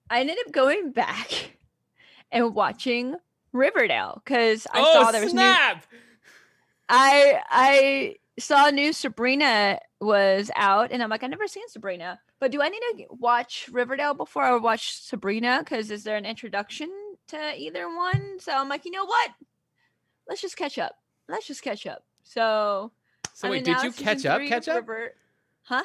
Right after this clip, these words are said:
Speaker 2: Did you catch up, catch up?
Speaker 1: No, I'm
Speaker 2: Oh,
Speaker 1: still
Speaker 2: okay.
Speaker 1: working on
Speaker 2: O-,
Speaker 1: that.
Speaker 2: okay,
Speaker 1: I'm,
Speaker 2: okay.
Speaker 1: I'm s-
Speaker 2: <laughs> I was like, "You've seen all the crazy then."
Speaker 1: No, I'm in the middle. I, episode four of, uh, season three, when it gets a little supernatural.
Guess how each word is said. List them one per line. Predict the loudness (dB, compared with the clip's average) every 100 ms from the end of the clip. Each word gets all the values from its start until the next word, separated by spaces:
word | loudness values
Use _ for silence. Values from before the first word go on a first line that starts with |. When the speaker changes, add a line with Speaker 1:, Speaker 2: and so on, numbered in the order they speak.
| -6
Speaker 2:
Did | -8
you | -8
catch | -8 -8 -4
up, | -4 -4
catch | -6 -6
up? | -6 -8 _ _ _ _ _ _ _ _
Speaker 1:
No, | -20 -18 -20 -16 -12
I'm |
Speaker 2:
Oh, | -10
Speaker 1:
still | -10
Speaker 2:
okay. | -12
Speaker 1:
working | -16 -18
on | -12
Speaker 2:
O-, | -10
Speaker 1:
that. | -6
Speaker 2:
okay, | -4 -4
Speaker 1:
I'm, | -4
Speaker 2:
okay. | -4
Speaker 1:
I'm | -4
s- | -10 -18
Speaker 2:
<laughs> | -20 -14
I |
was | -12 -8
like, | -8
"You've | -8 -10
seen | -8 -2
all | 2 2
the | 2 -4
crazy | -6 -6 -8 -10
then." | -10 -10 -14 -18 _ _ _ _ -12
Speaker 1:
No, | -4 -2 0 0
I'm | 0 -2 -4
in | -8
the |
middle. | -4 0 0 0
I, | 0 0 -2 -4 -10 -14
episode | -12 -12 -10 -10
four | -10 -8 -6 -4
of, | -6 -12 -14
uh, | -8 -6 -6 -6 -6 -8 -8 -10 -14 -18
season | -18 -14 -10 -10 -10 -10
three, | -8 -8 -8 -8 -8
when | -6 -4 -4 -6
it | -10
gets | -12 -10
a |
little | -10 -8 -8 -8 -10
supernatural. | -12 -18 -14 -12 -6 -6 -6 -8 -8 -8 -10